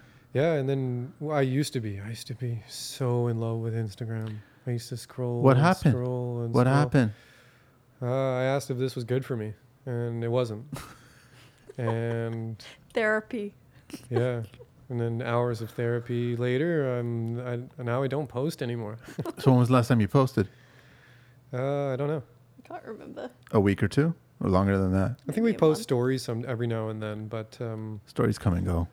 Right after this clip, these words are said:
Speaker 1: we kind
Speaker 3: Yeah.
Speaker 1: of just, uh, showcase some of our, our projects, some of them, some, and, uh, and we story some other ones. And,
Speaker 2: So
Speaker 1: but,
Speaker 2: what's,
Speaker 1: yeah.
Speaker 2: what's the plan with the house here? When you guys predicting to be finished?
Speaker 1: Tomorrow.
Speaker 3: I'd like to be done
Speaker 2: It will not be done tomorrow.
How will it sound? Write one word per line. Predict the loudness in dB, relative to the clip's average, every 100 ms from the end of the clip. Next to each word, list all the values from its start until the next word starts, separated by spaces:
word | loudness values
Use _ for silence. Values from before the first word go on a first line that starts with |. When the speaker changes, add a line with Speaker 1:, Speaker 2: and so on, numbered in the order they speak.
| -4
Speaker 1:
we | -2
kind | 0 0
Speaker 3:
Yeah. |
Speaker 1:
of | 0
just, | -2 -4 -2
uh, | -2 0 -2
showcase | -2 -4 -2 -4 -4
some | -6 -4
of | -4
our, | -4 -6
our | -8 -6
projects, | -4 -4 -4 -6 -12 -20 -20 -8
some | -4 -2
of | -4
them, | -6 -8 -16 -12
some, | -6 -6 -8 -16 -20 -20 -10
and, | -6 -4 -4 -6
uh, | -6 -6 -6
and | -6 -6 -8
we | -8
story | -6 -6 -4
some | -6 -6
other | -6 -4
ones. | -4 -6 -6
And, | -8 -8 -12 -20 -20 -20 -20 -20 -20 -20 -20 -20 _ 2
Speaker 2:
So | 4
Speaker 1:
but, | 6
Speaker 2:
what's, | 4 2
Speaker 1:
yeah. | 2
Speaker 2:
what's | 4
the | 2
plan | 2 4
with | 4 4
the | 4
house | 4 4
here? | 2 2
When | 2
you | 4
guys | 4 4 -2 _ -4
predicting | 0 0 2 0
to | 0
be | -2
finished? | -2 2 2 0 -8 -20 _ _ _ _ _ -6
Speaker 1:
Tomorrow. | -2 0 0
Speaker 3:
I'd |
like | -2 -6 -8
to | -12
be | -12 -12
done | -12 -10 -10 -6 2
Speaker 2:
It | 4
will | 4
not | 4 2
be | 0
done | -4 -4
tomorrow. | -4 -6